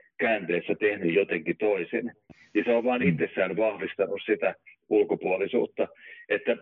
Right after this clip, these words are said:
Speaker 1: paljon, paljon kärsimystä on ikään kuin tislattu tähän knosikseen, mut en, en valita kuitenkaan.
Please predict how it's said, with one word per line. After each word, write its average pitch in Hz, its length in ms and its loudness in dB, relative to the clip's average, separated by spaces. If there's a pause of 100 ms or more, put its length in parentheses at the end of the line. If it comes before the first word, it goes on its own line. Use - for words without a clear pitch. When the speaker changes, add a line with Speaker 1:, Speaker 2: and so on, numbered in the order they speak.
Speaker 1:
paljon, 147 420 0 (400)
paljon 147 280 2
kärsimystä 98 760 0
on 90 160 -2
ikään 92 280 0
kuin 87 140 -4
tislattu 98 540 -2
tähän 90 260 -2
knosikseen, 92 720 -4
mut 92 200 -2
en, 120 180 0
en 135 240 -2
valita 127 360 -2
kuitenkaan. 90 680 -4